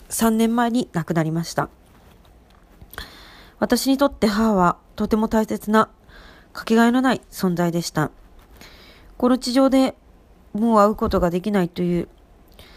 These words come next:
寂しさはありますが、また必ず天国で再会できるという確かな希望があります。母が亡くなった時に、お葬式で、正直言って、まあ、寂し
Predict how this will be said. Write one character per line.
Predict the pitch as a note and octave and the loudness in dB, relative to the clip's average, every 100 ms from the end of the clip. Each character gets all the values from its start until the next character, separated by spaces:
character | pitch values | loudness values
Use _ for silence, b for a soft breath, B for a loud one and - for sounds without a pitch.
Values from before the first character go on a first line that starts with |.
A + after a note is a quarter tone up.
| B B | B B
寂 | - A3 A3 | -4 -2 -2
し | |
さ | - G3 | 0 0
は | E3 E3 - _ - - _ _ _ b b b | 4 2 0 _ -20 -20 _ _ _ b b b
あ | - F#3+ | -4 -2
り | |
ま | F#3+ G3 | 0 -2
す | F3+ | -2
が、 | D#3 D3+ - b b b b - | -2 -4 -8 b b b b -4
ま | G3+ | -2
た | G#3+ | 0
必 | C4 B3+ C4+ C4+ | -2 0 0 0
ず | C4 C4+ - _ | -2 -4 -6 _
天 | - B3+ A3 | -2 0 0
国 | G#3 F#3+ | -2 -4
で | F#3+ | -4
再 | - G#3+ | -2 -2
会 | G#3+ A3+ | 0 0
で | A3 | 0
き | A3+ | -2
る | G#3 - _ - | -4 -4 _ -4
と | |
い | G#3 F#3+ | -2 0
う | F#3 - _ - _ | -2 -8 _ -20 _
確 | - A#3+ - | -4 -2 0
か | G3+ | 0
な | G3+ - | 0 -2
希 | - | -8
望 | F3 F3+ | -4 0
が | G#3 - | 0 0
あ | - | -4
り | D3 | -12
ま | D3 | -10
す。 | - - b b b b b b b | -10 -14 b b b b b b b
母 | C#4 C4 G#3+ | 2 4 4
が | G#3 | 0
亡 | G3 | -2
く | G#3+ | -2
な | G#3 | -4
っ | |
た | G#3 G#3+ | -2 -6
時 | G3+ | -4
に、 | F3 E3+ - _ _ - _ _ _ - - - _ - - _ _ - | -2 -2 -6 _ _ -20 _ _ _ -20 -20 -20 _ -20 -20 _ _ -4
お | G#3 | 0
葬 | A3+ G#3 | 2 2
式 | - G3 | 0 0
で、 | F#3+ F#3+ - b b b b b b - _ - | 2 2 -4 b b b b b b -20 _ -10
正 | - A#3 | -2 -2
直 | A3 - | -2 -8
言 | F#3 | -8
っ | |
て、 | - F#3+ - | -2 -2 -2
ま | |
あ、 | F#3 | -2
寂 | A3+ | 0
し | G#3 | 0